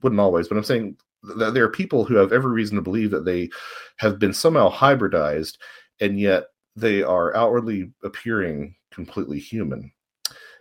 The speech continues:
And I don't want to take away from their experience, but at the same time, I also want to say, well, you know, you have this sort of evidence over here that it's not happening on this physical level. And that's why I do lean towards the idea that there is some sort of spiritual hybridization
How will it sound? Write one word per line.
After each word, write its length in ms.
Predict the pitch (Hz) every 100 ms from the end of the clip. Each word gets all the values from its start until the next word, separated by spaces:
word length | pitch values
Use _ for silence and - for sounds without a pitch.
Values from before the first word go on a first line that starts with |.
| _ -
And 160 | 117
I 60 | 117
don't 200 | 120 175
want 140 | 180
to 60 | 139
take 180 | 135 123
away 180 | 113 107
from 160 | 104
their 140 | 92 71
experience, 640 | - - 143 151 82 69
but 120 | -
at 40 | 90
the 60 |
same 220 | - 107
time, 240 | 104 104 95
I 60 |
also 300 | 98 117 101
want 240 | 90 90 78
to 100 | 90
say, 240 | - 90
well, 260 | 82 82 - _ _ _
you 120 | - 78
know, 80 |
you 120 | 76 80
have 220 | 95 82
this 180 | 80 -
sort 180 | 82
of 80 | 76
evidence 360 | 95 101 92 85
over 200 | 80 71
here 300 | 87 78 73
that 140 | 73 71
it's 200 | 69 85
not 380 | 82 76 - _ - - - _ -
happening 420 | 117 - 107 92
on 200 | 87 90
this 180 | 82 -
physical 360 | 85 80 76
level. 260 | 85 80 73
And 80 | 110
that's 220 | 220 -
why 200 | 165 143
I 80 | 123
do 180 | 117 131
lean 200 | 123 104
towards 260 | 92 85
the 120 | 90
idea 300 | 85 85 87 85
that 120 | 80
there 140 | 90
is 160 | 110 -
some 160 | 120
sort 240 | 104 104 95
of 100 | 87
spiritual 720 | - - - 156 175 - 90
hybridization 800 | 78 76 67 67 65 55 - 64